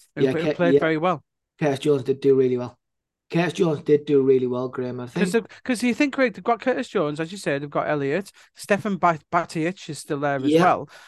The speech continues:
Speaker 1: So, Liver-, un-, unlike, say, Chelsea, who were quite in-, who look as if they really do need some experience, there are options there for Liverpool,
Speaker 2: There
Speaker 1: aren't
Speaker 2: are.
Speaker 1: there? They'll,
Speaker 2: There
Speaker 1: they'll
Speaker 2: are.
Speaker 1: need, at least, e-, even if they let Henderson and Fabinho go, they would need one more, but maybe only one more, Craig.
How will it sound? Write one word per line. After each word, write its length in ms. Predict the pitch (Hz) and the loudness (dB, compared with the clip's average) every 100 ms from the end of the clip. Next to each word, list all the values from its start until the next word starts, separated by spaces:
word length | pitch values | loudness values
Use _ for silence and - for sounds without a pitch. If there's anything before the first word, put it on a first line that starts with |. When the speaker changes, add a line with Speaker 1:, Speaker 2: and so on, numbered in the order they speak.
| - | -6
Speaker 1:
So, 340 | - 240 240 - _ _ _ _ - | 2 4 2 -2 _ _ _ _ -10
Liver-, 360 | 214 277 262 - - | -4 -4 -4 -8 -2
un-, 200 | 254 262 | -2 0
unlike, 320 | 269 269 254 | 2 2 2
say, 220 | - 240 | 2 2
Chelsea, 520 | - 240 247 - 185 175 | 2 2 0 -2 -8 -6
who 100 | 175 | -4
were 120 | 165 | -4
quite 260 | - 208 208 | -2 -2 -2
in-, 160 | 185 | -8
who 100 | - | -8
look 260 | 180 180 190 | -4 -2 -2
as 120 | 165 | -2
if 140 | 175 - | -4 -4
they 100 | 160 | -4
really 240 | 156 175 | 0 0
do 160 | 160 156 | 0 -4
need 160 | 147 | -4
some 120 | - | -8
experience, 560 | 131 - 123 120 117 117 - - - | -12 -8 -8 -8 -12 -20 -20 -12 -2
there 120 | 214 | 4
are 200 | 285 - | 4 4
options 460 | 240 254 - 311 285 | -2 -10 -6 -4 0
there 160 | 240 | 0
for 100 | 202 | 0
Liverpool, 300 | 151 127 - | -4 -4 2
Speaker 2:
There 100 | 147 | 4
Speaker 1:
aren't 140 | 147 151 | 6 6
Speaker 2:
are. 180 | 247 254 | 2 -4
Speaker 1:
there? 100 | 196 - _ | -12 -18 _
They'll, 120 | 240 262 | 2 2
Speaker 2:
There 100 | 262 | 4
Speaker 1:
they'll 40 | |
Speaker 2:
are. 40 | 285 | 4
Speaker 1:
need, 160 | 294 226 - | 2 0 -2
at 120 | 247 | 0
least, 260 | 254 262 - - | 2 0 -4 -10
e-, 160 | 151 143 | -8 -4
even 160 | 254 | -4
if 100 | 262 | -2
they 80 | 247 | 2
let 140 | 233 | 2
Henderson 360 | 196 220 196 214 | 2 -4 -6 -10
and 80 | 196 | -6
Fabinho 340 | 190 185 175 | -4 -2 -2
go, 160 | 185 175 | 0 2
they 120 | 175 | 0
would 220 | 220 196 | -2 -2
need 200 | 180 160 | -2 -2
one 220 | 151 175 175 | -2 -2 -2
more, 300 | 127 101 - - - | -4 -6 -8 -12 -2
but 140 | 226 | 2
maybe 340 | 233 311 269 240 | 4 4 4 2
only 300 | 285 302 254 | 2 0 -2
one 220 | 180 135 | -2 -4
more, 180 | 123 120 | -4 -6
Craig. 320 | - 131 | -8 -8